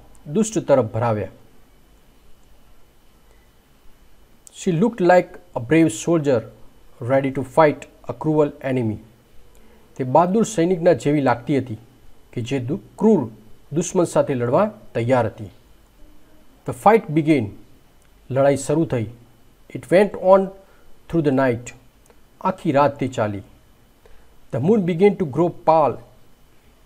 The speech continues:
ચંદ્ર ઝાંખો પડવા લાગ્યો. And suddenly, અને અચાનક, hid behind the clouds.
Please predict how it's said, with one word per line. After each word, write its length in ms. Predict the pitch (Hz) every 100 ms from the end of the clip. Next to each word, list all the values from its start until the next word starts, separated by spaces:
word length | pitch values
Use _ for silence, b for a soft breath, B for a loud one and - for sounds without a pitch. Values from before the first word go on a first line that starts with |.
| - - - - - _ _ _ - _ - -
ચંદ્ર 260 | 147 147
ઝાંખો 360 | 123 139 - 170
પડવા 280 | 151 135 117
લાગ્યો. 280 | 104 98 - _ _ - - - - - _ _ _ -
And 160 | 143
suddenly, 500 | 135 - 190 196 131 117 - - - - _ _ _ _ _ _ _ _ - - -
અને 120 | 127
અચાનક, 380 | 120 - 160 123 - b b b b - -
hid 120 | 214 175 147
behind 280 | 135 139 151
the 60 | 147
clouds. 460 | - 143 120 117